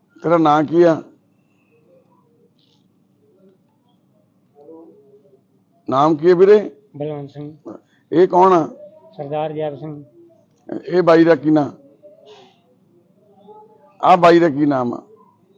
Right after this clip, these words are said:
Speaker 2: ਸੰਧਾ।
Speaker 1: ਤੇਰਾ ਕੀ ਲੱਗਦਾ ਇਹ?
Speaker 2: ਹਮ, ਘਰਾਂ ਚੋਂ ਆ।
Speaker 1: ਤੇ ਆਹ ਬਾਈ ਕਿੱਥੇ ਖੜਾ ਜਿਹੜਾ? ਆਹ।
Speaker 2: ਇਹ ਵਧੀਆ ਜੀ।
Speaker 1: ਕੀ ਨਾਂ ਇਹਦਾ?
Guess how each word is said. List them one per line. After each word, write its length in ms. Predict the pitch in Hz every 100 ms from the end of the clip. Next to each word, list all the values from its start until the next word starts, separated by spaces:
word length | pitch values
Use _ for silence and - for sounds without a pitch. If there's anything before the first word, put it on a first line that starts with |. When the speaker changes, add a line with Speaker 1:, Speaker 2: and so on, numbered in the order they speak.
| _ _ _ _ _ _ _ _ _ -
Speaker 2:
ਸੰਧਾ। 300 | 135 143 139 - _ - - _ _ _
Speaker 1:
ਤੇਰਾ 180 | - 165
ਕੀ 120 | 160
ਲੱਗਦਾ 360 | 175 156 147 143
ਇਹ? 100 | 131 - _ _ _ _ _ _ _ _ _ _ _
Speaker 2:
ਹਮ, 840 | 156 151 156 156 156 151 151 151 147
ਘਰਾਂ 380 | 147 165 151 147
ਚੋਂ 200 | 156 139
ਆ। 100 | 123 - _ _ - - -
Speaker 1:
ਤੇ 120 | -
ਆਹ 180 | - 185
ਬਾਈ 180 | 165 160
ਕਿੱਥੇ 280 | 143 - 127
ਖੜਾ 200 | 139 139
ਜਿਹੜਾ? 280 | 135 135 - _ _ _ _ _ _ -
ਆਹ। 240 | 131 131 - - _ _ _ _ _ _ _ 539 _ _ _ _ _ _ _ _ 139
Speaker 2:
ਇਹ 160 | 135
ਵਧੀਆ 380 | 131 131 156 160
ਜੀ। 180 | 156 156 _ _ _
Speaker 1:
ਕੀ 160 | 165
ਨਾਂ 240 | 175 160 156
ਇਹਦਾ? 260 | 160 165